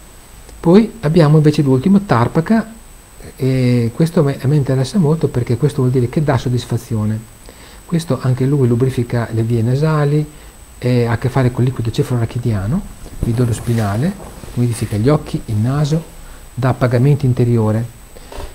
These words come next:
L'Ayurveda dice che in uno stato di illuminazione Tarpaka si trasforma in Amrita, che è un nettare delle-, della immortalità. E, mm, però fa anche da ponte, per l'Ayurveda, fa da ponte fra la materia e la parte spirituale,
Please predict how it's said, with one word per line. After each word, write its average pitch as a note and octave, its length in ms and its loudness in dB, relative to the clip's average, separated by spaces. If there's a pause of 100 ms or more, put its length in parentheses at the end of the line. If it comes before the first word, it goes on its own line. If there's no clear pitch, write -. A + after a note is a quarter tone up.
(480)
L'Ayurveda F3 380 6
dice D3+ 240 2
che C#3 80 0
in C3 60 2
uno C#3+ 120 4
stato G3+ 300 2
di C#3+ 100 2
illuminazione C3 640 2
Tarpaka C3+ 580 0
si - 140 -6
trasforma D3+ 380 2
in C#3+ 100 2
Amrita, C3 360 0
che B2+ 100 -2
è D#3+ 40 4
un D#3+ 60 6
nettare C#3 340 2
delle-, B2+ 300 2
della B2 240 0
immortalità. B2+ 720 -2 (1900)
E, D#3 400 8
mm, C#3 240 2
però F3 420 2
fa - 200 -4
anche D#3+ 200 2
da F3 120 2
ponte, C#3 360 2
per C3+ 140 0
l'Ayurveda, D3+ 460 2
fa - 220 -4
da A#2+ 120 -2
ponte F#3 360 2
fra C#3 140 -2
la C3 80 4
materia E3+ 300 2
e F3+ 60 2
la F#3+ 60 2
parte C3+ 240 -2
spirituale, B2 600 -2